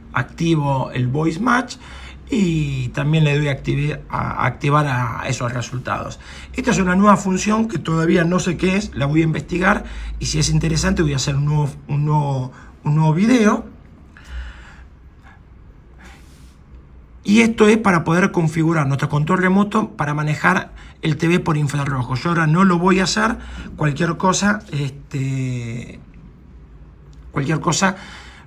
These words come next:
lo informo más adelante. Bueno, fíjense, ya me salen las actualizaciones, ajustando los últimos detalles.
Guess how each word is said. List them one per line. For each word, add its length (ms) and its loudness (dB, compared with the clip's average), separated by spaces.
lo 140 -4
informo 320 4
más 160 2
adelante. 500 0
Bueno, 320 0
fíjense, 580 -6
ya 180 -2
me 100 0
salen 240 0
las 120 -2
actualizaciones, 720 -4
ajustando 560 -2
los 180 -4
últimos 340 -2
detalles. 640 2